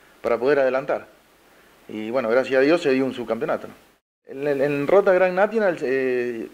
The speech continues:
nos habíamos planteado salir campeón, sí. Eh, en el argentino fuimos a correrlo y cuando vimos que estábamos bien, las ganas eran de ganarlo, pero bueno,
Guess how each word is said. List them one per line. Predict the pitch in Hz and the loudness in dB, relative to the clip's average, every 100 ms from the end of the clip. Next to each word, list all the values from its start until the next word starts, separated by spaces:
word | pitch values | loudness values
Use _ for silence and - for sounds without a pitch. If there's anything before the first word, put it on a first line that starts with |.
| - | -16
nos | 104 123 | -12 -2
habíamos | 123 139 156 135 120 107 | 0 2 2 2 0 -4
planteado | - 123 120 127 139 156 | -6 -2 0 2 2 2
salir | 113 117 110 | -2 -8 -10
campeón, | 107 107 95 | -12 -14 -14
sí. | 101 - _ _ _ - - - - - - - - - | -18 -20 _ _ _ -20 -20 -20 -20 -20 -20 -20 -20 -10
Eh, | - 110 110 113 | -2 0 2 2
en | 113 | 2
el | 120 | 0
argentino | 131 131 135 135 196 220 190 156 135 127 120 110 - _ _ _ - _ - - | 0 -2 -6 -2 2 4 6 6 6 4 0 -2 -10 _ _ _ -20 _ -20 -10
fuimos | - 160 151 | 0 0 2
a | 135 | 0
correrlo | 127 143 165 202 214 160 | 2 2 4 4 2 2
y | 139 127 | -2 -4
cuando | 127 127 123 120 117 117 | -6 -6 -6 -2 0 0
vimos | 127 143 131 | -2 -6 -6
que | 120 | -6
estábamos | 135 135 120 110 104 - - _ - | -2 0 0 -4 -8 -14 -20 _ -14
bien, | 110 135 165 196 - - _ _ - - - - - | -2 0 0 -4 -18 -20 _ _ -20 -20 -20 -20 -14
las | 104 104 | -8 -2
ganas | 135 110 | 0 0
eran | 107 | -2
de | 107 | -2
ganarlo, | 117 151 151 214 | 2 2 4 4
pero | 135 110 | 2 0
bueno, | 120 | -2